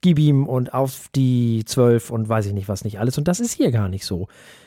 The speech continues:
Die Songs haben Zeit, Songs zu werden, sozusagen, sich zu entwickeln.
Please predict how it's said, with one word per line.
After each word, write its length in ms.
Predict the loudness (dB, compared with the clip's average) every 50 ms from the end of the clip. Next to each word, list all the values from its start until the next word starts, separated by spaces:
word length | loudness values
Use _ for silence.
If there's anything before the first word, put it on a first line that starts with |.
| _ _ -2
Die 80 | -2 0
Songs 440 | 2 2 2 2 0 0 -2 -4 -2
haben 180 | -2 -2 -4
Zeit, 420 | -4 -2 0 0 0 0 -2 -6 _ _ _ _ _ _ _ _ _ _ _
Songs 440 | -6 -4 -2 0 0 -2 -4 -6 -6
zu 160 | -4 -4 -2
werden, 380 | -2 -4 -4 -4 -6 -8 -8 -8
sozusagen, 560 | -6 -8 -6 -4 -4 -4 -2 -2 -2 -4 -4
sich 240 | -2 -4 -4 -6 -8
zu 260 | -10 -8 -6 -6 -4 -4
entwickeln. 640 | -4 -4 -2 -2 -4 -4 -6 -8 -10 -12 -14